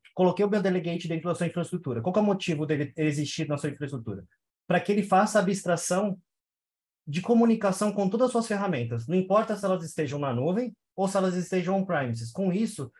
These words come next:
você garante que toda execução que é feita da Harness seja feita dentro da sua infraestrutura, e não no nosso SaaS. Então, ele vai correr o Terraform dentro da sua infraestrutura, ele vai correr,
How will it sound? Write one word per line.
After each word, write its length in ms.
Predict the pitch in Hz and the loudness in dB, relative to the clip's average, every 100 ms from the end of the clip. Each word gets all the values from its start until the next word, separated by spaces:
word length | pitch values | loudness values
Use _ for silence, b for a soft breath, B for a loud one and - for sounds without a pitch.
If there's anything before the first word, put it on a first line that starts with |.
| b | b
você 220 | 147 156 190 | -6 -4 0
garante 420 | 196 185 156 - | 2 2 0 -4
que 120 | 160 | -8
toda 240 | - 220 | -6 -2
execução 540 | 240 208 202 165 180 165 | -2 -2 -4 -6 -4 -4
que 80 | 151 | -4
é 60 | |
feita 540 | 117 170 185 165 117 - _ _ | -6 -4 -4 -4 -8 -10 _ _
da 100 | 151 | -2
Harness 380 | 139 165 180 - | 2 2 2 0
seja 220 | 170 165 | -2 -2
feita 280 | - 165 147 | -2 -4 -4
dentro 280 | 143 190 190 | -4 -2 0
da 100 | 185 | -2
sua 140 | 180 | -2
infraestrutura, 580 | 170 175 - 156 135 113 | -2 -4 -4 -8 -6 -2
e 20 | |
não 140 | 131 | 0
no 120 | 151 151 | 0 0
nosso 240 | 143 147 | -2 -6
SaaS. 380 | - 95 - _ _ _ _ - | -6 -6 -6 _ _ _ _ -10
Então, 180 | 120 139 | -4 0
ele 80 | |
vai 100 | 143 | 0
correr 480 | 160 156 156 170 - _ _ - | 0 0 2 2 0 _ _ -12
o 80 | 143 | -2
Terraform 500 | 160 160 - 160 143 | 0 0 2 0 2
dentro 240 | 151 175 | -2 -2
da 100 | 170 | -2
sua 160 | 170 156 | -2 -4
infraestrutura, 720 | 135 135 117 113 185 202 190 | -4 -8 -6 -2 0 2 2
ele 100 | 151 | 2
vai 120 | 160 | -2
correr, 480 | 156 143 156 147 | -2 -2 0 -2